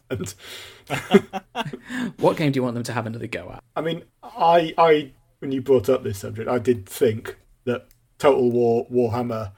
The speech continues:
Speaker 1: thirty K would be exciting, and then you could just, you know, toil across the galaxy. But I feel that's a bit predictable,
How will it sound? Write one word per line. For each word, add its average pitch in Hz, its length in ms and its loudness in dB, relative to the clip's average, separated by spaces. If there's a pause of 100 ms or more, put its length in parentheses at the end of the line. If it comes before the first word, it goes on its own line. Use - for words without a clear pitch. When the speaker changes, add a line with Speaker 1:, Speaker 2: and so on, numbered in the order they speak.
(640)
Speaker 1:
thirty 160 360 2
K 110 520 -12 (360)
would 107 160 -10
be 110 100 -8
exciting, 107 760 -14 (800)
and 113 120 -10
then 117 120 -10
you 113 80 -10
could 113 160 -10
just, - 440 -14 (240)
you 151 100 -6
know, 117 160 -4 (120)
toil 123 260 -2
across 110 240 -8
the - 80 -12
galaxy. 117 760 -10
But 127 460 -6
I 131 60 -4
feel 135 240 2
that's - 280 -4
a 120 60 -6
bit 117 260 -4 (260)
predictable, 110 520 -4